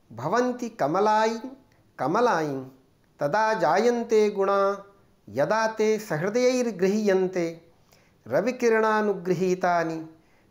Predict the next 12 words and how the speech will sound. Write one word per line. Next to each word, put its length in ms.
భవంతి 500
కమలాని 640
కమలాని. 640
ఏవం 420
ఆనందవర్ధన 880
బహుభాషావిద్ 1000
శ్రేష్ఠః 560
కవిః 480
వర్తతే. 540
చిత్రబంధరచనాదిశా 1800
ఆనందవర్ధనస్య 1160
దేవీశతకం 1080